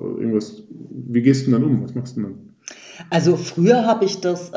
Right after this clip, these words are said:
Speaker 2: hab ich mich abgelenkt, ne? Fand ich halt doof. Äh,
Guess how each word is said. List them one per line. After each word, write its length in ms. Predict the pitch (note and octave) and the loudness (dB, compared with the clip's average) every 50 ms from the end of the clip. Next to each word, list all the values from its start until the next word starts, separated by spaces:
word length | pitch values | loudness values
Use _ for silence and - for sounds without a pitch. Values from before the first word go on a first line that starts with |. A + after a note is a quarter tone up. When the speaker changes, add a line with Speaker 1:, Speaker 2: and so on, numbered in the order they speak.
| D#3+ D#3 | 0 0
Speaker 2:
hab 100 | D3+ D#3 | 0 -2
ich 120 | - - - | -6 -4 -4
mich 200 | C#3+ C3 C3+ - | -4 -6 -4 -6
abgelenkt, 640 | D3+ C3 - - C3+ A2 A2 A#2 A#2+ - C#3 - - | -8 -10 -8 -6 -6 -6 -4 -6 -8 -8 -12 -14 -10
ne? 260 | - F3 G#3+ A#3+ C4 - - - - C3+ | -8 -6 -6 -6 -8 -8 -12 -16 -16 -8
Fand 260 | - D#3+ D3 C#3+ B2+ | -2 -2 0 0 -2
ich 100 | - - | -2 -2
halt 220 | C#3 B2 B2+ - F3 | -2 -2 0 2 2
doof. 420 | F3 G3 A#3+ C4+ - - - - - | 2 4 2 0 -2 -6 -14 -10 -4
Äh, 280 | E3 D#3+ D#3 D#3 D3+ | -2 0 2 2 2